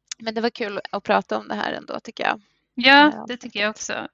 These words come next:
Speaker 2: Och jag
Speaker 1: roligare än
Speaker 2: kommer
Speaker 1: jag
Speaker 2: tänka
Speaker 1: trodde.
Speaker 2: på det med värme, faktiskt.
Speaker 1: Ja, jag med. Det är väl det som händer. Som jag
Speaker 2: Ja.
Speaker 1: känner att så här, Aliens of London och, eh, ehm, vad heter det andra avsnittet? De två avsnitten i alla fall, med
Speaker 2: Ja.
Speaker 1: Svedin.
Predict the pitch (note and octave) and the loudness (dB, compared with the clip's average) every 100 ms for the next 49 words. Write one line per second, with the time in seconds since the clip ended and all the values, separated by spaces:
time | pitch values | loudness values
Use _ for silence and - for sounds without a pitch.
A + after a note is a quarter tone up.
0 | _ A3 A#3 A3+ A3 G3+ G3+ A#3 A3+ G3+ | _ -2 0 2 2 2 2 0 -2 -4
1 | A#3 - G3 F3+ F3+ F#3 F#3 F3+ G3+ - | -8 -2 0 0 -2 -2 -2 -2 -6 -8
2 | A3 - - - - - - _ _ - | -12 -12 -12 -14 -20 -20 -20 _ _ -4
3 | C#4+ G#4 B4 B4 - F4 G4 G4 G#4+ A#3+ | 4 6 6 4 2 2 4 4 4 6
4 | F3 A#3 - C#4 C#4+ D#4 A3+ A#3+ A#3 F3 | 4 0 -6 -8 -6 -8 -6 -6 -6 -4
5 | - A#3+ - - C4+ A3 C4 C4+ C#4 - | -6 -6 -16 -6 0 6 8 8 8 4
6 | F3 D#3 G3+ - - - - - - A3+ | 6 6 4 -8 -16 -16 -20 -8 0 2
7 | G#3 G3 F#3+ G3+ G#3 G3+ G3 F3+ E3+ F3 | 4 0 -2 0 2 2 2 -2 -2 -4
8 | F3+ - - E2 D#2 G#3+ G3+ _ _ - | -8 -8 -4 0 2 0 -4 _ _ -8
9 | F#3+ - - - F#3 G3 _ _ _ _ | -4 -4 -6 -10 -20 _ _ _ _ _
10 | _ _ _ _ _ A#3 G#3+ G#3 G#3 G#3+ | _ _ _ _ _ -18 -10 -10 -8 -12
11 | G3+ A3 G#3+ - A3 - - _ _ - | -10 -10 -10 -14 -20 -20 -20 _ _ 2
12 | A3 G#3 F#3 D#3+ - F#3 - - - - | 2 2 4 4 4 -4 -4 -4 -4 0
13 | G#3+ G#3 G3+ F#3 G3 F3 D#3 | 4 4 2 -2 0 0 0